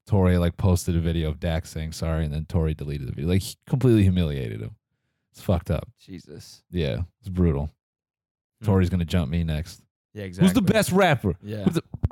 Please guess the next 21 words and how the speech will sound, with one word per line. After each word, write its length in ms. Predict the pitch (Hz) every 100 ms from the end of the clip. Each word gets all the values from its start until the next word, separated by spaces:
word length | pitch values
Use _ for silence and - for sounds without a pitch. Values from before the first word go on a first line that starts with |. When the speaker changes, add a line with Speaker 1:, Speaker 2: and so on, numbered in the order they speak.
| - - 240 - -
Speaker 2:
<laughs> 720 | 143 - - 170 - 113 -
Speaker 1:
beating 240 | 104 95
me 140 | 90 90
up. 200 | 87 -
Then 100 | 87
I'm 60 | 90
gonna 80 | 87
be 80 |
on 180 | 92 90 - 101
Instagram. 460 | 98 98 95 82 -
Speaker 2:
Right 120 | -
here. 100 | - -
Speaker 1:
Yeah, 120 | 98
punch 260 | 87 98 -
me 100 | 90
right 140 | 85
there. 300 | 87 87 85 156
Speaker 2:
<laughs> 320 | - - -
Speaker 1:
Then 160 | 139 101
I'm 140 | 98
be, 100 | 92